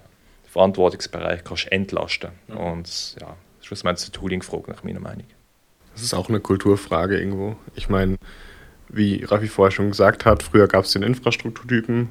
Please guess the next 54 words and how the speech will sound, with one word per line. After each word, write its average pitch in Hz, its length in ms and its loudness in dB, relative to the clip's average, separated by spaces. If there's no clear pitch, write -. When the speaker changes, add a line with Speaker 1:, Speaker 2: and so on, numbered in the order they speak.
Speaker 2:
und 98 140 -8
den 90 100 -2
Entwicklertypen. 123 800 4
Und 95 180 2
es 92 120 -2
ist - 140 2
ja 90 160 -2
heute 95 240 2
so, 90 260 -2
den 87 180 0
Infrastrukturtypen 95 800 -2
gibt's 90 160 -2
immer 104 160 4
noch 87 200 -4
in - 60 -6
der 90 100 -2
Firma. - 280 -6
Das - 160 -10
heißt, 90 320 0
wenn 92 100 0
ich 113 100 2
jetzt - 200 0
ein 98 60 -2
Problem 110 380 4
hab 107 200 -2
mit 101 120 -2
einem 95 140 -4
Tooling, 117 380 6
was 95 140 4
ich - 100 -4
noch 95 60 4
nicht 90 140 0
komplett 80 260 -4
verstehe, 113 420 6
dann 90 120 2
erhoffe 113 260 4
ich 107 100 4
mir 104 120 2
natürlich 98 420 0
als - 160 -8
Entwickler, 98 440 -2
dass 90 200 -2
ich 87 120 -8
eine - 100 -4
Ansprechperson 87 680 -4
hab, - 160 -6
die 98 160 4
ich - 220 -2
explizit - 480 2
fragen 101 360 6
kann 90 280 2
bezüglich - 380 -2
dem 85 160 -2
Tooling. 82 360 2